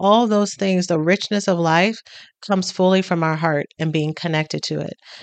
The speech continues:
And, but when we give our heart to dangerous people or dangerous things, or when we self-abandon, that's what makes all this really messy. That's what makes all this really hard to, to differentiate. And so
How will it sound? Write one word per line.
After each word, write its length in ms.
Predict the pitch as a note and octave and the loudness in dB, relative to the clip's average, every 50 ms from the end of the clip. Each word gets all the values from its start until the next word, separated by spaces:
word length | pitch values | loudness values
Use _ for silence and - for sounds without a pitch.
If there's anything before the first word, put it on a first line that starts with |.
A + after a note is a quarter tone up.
| - _ - | -20 _ 0
And, 500 | F#3 E3+ D#3+ D#3+ D#3 D#3 D#3 - - - | 2 2 4 4 2 0 -2 -4 -2 0
but 160 | D#3+ D#3 D3 | 2 2 2
when 200 | D3+ D#3+ E3 F3 | 2 2 2 4
we 120 | F3+ F#3 | 2 2
give 220 | E3+ E3+ E3+ E3+ E3+ | 2 2 2 2 2
our 120 | D#3+ D#3+ | 2 0
heart 260 | D#3 E3 F3 E3 E3 - | 2 2 2 2 2 0
to 100 | - - | -4 -4
dangerous 380 | - D#3+ D#3 D#3 D3+ D3+ D3 - - | -2 -2 -2 0 -2 -4 -6 -6 -6
people 420 | - G#3+ G3+ - F3 D#3+ D3+ D3+ - | -6 -6 -2 0 0 0 0 0 0
or 100 | - D3+ | -2 -2
dangerous 420 | D3 D3+ D3+ D3+ D3+ D3+ D3 D#3 - | -2 -2 -2 -2 -2 -4 -4 -6 -4
things, 560 | - A3 A#3 A3 F#3+ F3 E3+ E3 E3+ - - - | -2 0 0 2 2 0 0 -2 -6 -8 -8 -2
or 200 | - E3 D#3+ D#3+ | 0 0 2 2
when 160 | D3+ D#3 D3+ | 0 0 -2
we 100 | D3+ D3+ | -2 -4
self-abandon, 920 | D#3 - F3+ E3 - - D3+ D#3 E3 F3 G3 G3+ F#3+ F3 E3 D#3+ D#3+ D#3+ D#3+ - - - - - _ _ | -2 -2 -4 -2 -2 -4 -2 0 0 2 2 2 2 2 0 -2 -2 -4 -6 -10 -16 -20 -20 -20 _ _
that's 240 | - F3+ G3 - - | 4 4 4 4 2
what 100 | G#3 F#3 | 0 2
makes 260 | F3+ E3+ E3 E3 - | 2 0 0 0 -2
all 140 | F3 D#3+ D#3 | -2 -2 0
this 220 | D#3 D3+ D3 - | -2 -2 -4 -4
really 180 | E3 D#3 D3 D3 | -2 -2 -2 -2
messy. 480 | D3 C#3 C3 C#3+ - - - - D3+ D#3+ - | -2 -4 -6 -6 -8 -10 -10 -10 -12 -6 -4
That's 180 | D3 D3+ D#3 | -4 -2 0
what 100 | - F3+ F3 | 0 0 0
makes 200 | E3+ E3+ E3 - | 0 0 -2 -4
all 240 | - - - D#3 D#3 | -6 -2 0 0 0
this 220 | D#3 D3+ - - | 0 -2 -2 -4
really 240 | E3 E3 D#3 D#3 D3+ | -2 -2 -2 -2 -2
hard 460 | D3+ - - D#3+ D#3+ D#3 D#3 D#3 D3+ - - - | -4 -2 -2 0 2 2 0 0 -2 -4 -6 -4
to, 280 | E3 D3+ D3+ D3+ D#3 D#3 - - - - - - - _ _ | -2 -2 -2 -2 -4 -6 -8 -14 -20 -20 -20 -20 -20 _ _
to 220 | - - - F3 E3+ | -2 0 2 2 2
differentiate. 720 | D#3+ D#3+ - - E3 F3+ A3+ - - F#3 D3+ D3 - - - _ _ _ _ - | 2 0 0 0 0 0 0 0 0 0 -2 -2 -2 -4 -8 _ _ _ _ -2
And 200 | D#3+ D#3 D#3 D#3 | 0 0 0 0
so 580 | - - - E3+ D#3+ D#3 D#3 D3+ D3+ D3 F3 | -2 0 2 4 6 6 6 4 4 0 -2